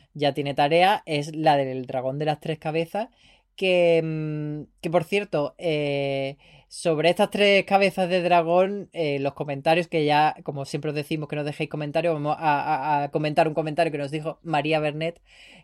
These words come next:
que decía que sí, que ella esperaba que Bran dominase al dragón de hielo, pero que lo montase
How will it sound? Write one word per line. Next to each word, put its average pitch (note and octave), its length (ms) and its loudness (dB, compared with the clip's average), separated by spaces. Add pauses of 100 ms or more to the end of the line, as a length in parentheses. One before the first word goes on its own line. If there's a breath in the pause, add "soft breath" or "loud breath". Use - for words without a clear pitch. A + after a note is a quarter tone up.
que D3 840 2
decía E3 260 2
que F3+ 120 -4
sí, G3 220 -4
que E3+ 100 4
ella F3 120 6
esperaba F3 480 4
que D#3+ 160 -2
Bran D#3+ 300 -2
dominase D3+ 520 -4
al C3+ 160 0
dragón C3+ 340 0
de C3+ 80 -6
hielo, G3 420 0
pero C4 300 6
que A#3+ 80 -2
lo F3 100 2
montase E3+ 520 0